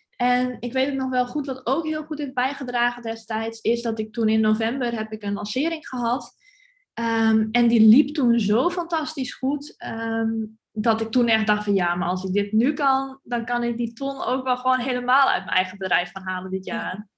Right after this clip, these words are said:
Speaker 1: Ja.
Speaker 2: Dat was bizar.
Speaker 1: Ja,
Speaker 2: Want
Speaker 1: klopt.
Speaker 2: jij ging ineens keer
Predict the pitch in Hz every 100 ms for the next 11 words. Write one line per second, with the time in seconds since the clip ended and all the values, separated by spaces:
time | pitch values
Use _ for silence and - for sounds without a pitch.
0 | _ - 240 269 285 330 285 247 311 -
1 | - 294 190 - - _ - 262 247 247
2 | - 247 233 233 339 302 294 302 339 -
3 | - 294